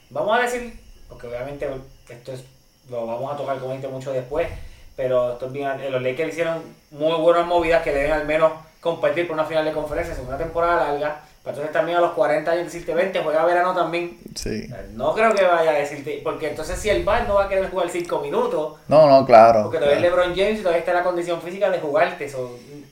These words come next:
Speaker 2: Y el ego, obviamente,
Speaker 1: sí,
Speaker 2: está ahí
Speaker 1: claro,
Speaker 2: también.
Speaker 1: claro. Y si no queda campeón, pues, tratar de sumar algo más al resumen
Speaker 2: Sí,
Speaker 1: para, para el tema, porque
Speaker 2: claro que
Speaker 1: contra,
Speaker 2: sí,
Speaker 1: no,
Speaker 2: claro
Speaker 1: no
Speaker 2: que
Speaker 1: tengo más
Speaker 2: sí.
Speaker 1: sortijas, déjame sumar
Speaker 2: Sí,
Speaker 1: una medallita de oro.
Speaker 2: claro que sí. Y yo creo que por eso también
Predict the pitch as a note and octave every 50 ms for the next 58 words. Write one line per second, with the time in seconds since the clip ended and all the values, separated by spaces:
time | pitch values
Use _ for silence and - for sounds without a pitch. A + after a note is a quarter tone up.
0 | _ - - C3 C3 B2+ - - C3 A2 A2 A2 - A#2+ A2+ A#2+ A#2+ A#2 A#2+ A#2
1 | A#2 A2 B2 A#2+ A2+ A2 B2+ A#2+ - - - A#2 G#2 G2 G2+ G2 G2 F2 D#2+ D#2+
2 | E2 E2 D#2 - - - - - - - _ - - - - F3 E3+ F3 E3 D#3
3 | F3+ F#3 F#3 F#3+ F#3+ F#3 - F#3+ G3+ G#3 G#3 G#3 F3+ E3 D#3 - - - - -
4 | _ _ _ - E3+ E3 - D3+ D#3 D#3+ F#3 F#3+ G3 G3 - - - - - -
5 | G3 F#3 F#3 F#3+ F#3 F#3+ F#3 F#3 F#3+ F#3+ F#3 F#3 F3 F3+ F3+ E3+ F#3 F3 F#3+ G#3
6 | G#3 - C#3 C3 A#2+ F#3+ F3+ - - D#3 D#3+ E3 - G3 G#3+ A3 A3 F3+ E3+ -
7 | - D3+ C3+ B2+ B2+ C3 B2 - B2+ B2 - - G#2+ G#2 G#2+ G#2 G#2 G#2+ A2+ A2+
8 | A2 A2 A#2+ A#2 - - - - A3 G#2 G#2+ A3 G#3+ - - A#3 A#3+ B3 A3 -
9 | D#3+ E3+ E3+ E3+ F#3+ F#3+ - - F#3+ F#3+ A2+ - - - - - - - - -
10 | - - - - - C3 C#3 C3+ C#3 C#3+ D#3 C#3+ D3 C#3+ - C#3+ C3 D3 C#3 C#3+
11 | C#3+ - F#3+ F#3+ F#3+ F#3+ F#3+ F3 C#3+ C3 C3 C3 C3 C3 - E3+ - E3 D#3 D3+
12 | D3 C#3 C3+ C#3+ D3+ D#3 D#3 D3 C3+ B2+ B2 A#2+ A#2+ A#2 G#2+ -